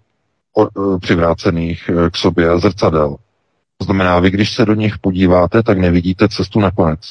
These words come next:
Nevidíte cestu z tunelu, protože to je nekonečno všude, že? A, e, takhle de facto má fungovat ten nový model, e, čtvrté průmyslové revoluce.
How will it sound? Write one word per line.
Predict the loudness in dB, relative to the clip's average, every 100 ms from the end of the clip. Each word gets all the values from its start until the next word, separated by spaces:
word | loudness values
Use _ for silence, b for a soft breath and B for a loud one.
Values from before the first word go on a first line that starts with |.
| -6
Nevidíte | 0 0 2 0 0
cestu | -2 -4 -4
z | -2
tunelu, | 0 2 2 2
protože | 0 -2 2 2
to | 2
je |
nekonečno | 0 0 0 -2 -4 -10
všude, | -10 -10 -10 -10
že? | -10 -10 _ _ _ _ _ _ _ _ _ _ _ _ _ _ _ _ -2
A, | 0 2 2 2 0
e, | -2 -6 -10 -8 -2 2 2 0 0
takhle | -4 0 2 4 2 0
de | 0
facto | 0 0 0 0
má | 2 0
fungovat | 0 0 2 2
ten | 2 0 2
nový | 2 2 2
model, | 2 2 4 4 2
e, | -2 _ -20 _ -2 2 4 4 2 2
čtvrté | 0 -2 0 0
průmyslové | 0 0 -2 -2 0 2 2 2
revoluce. | 2 0 0 -6 -8 -8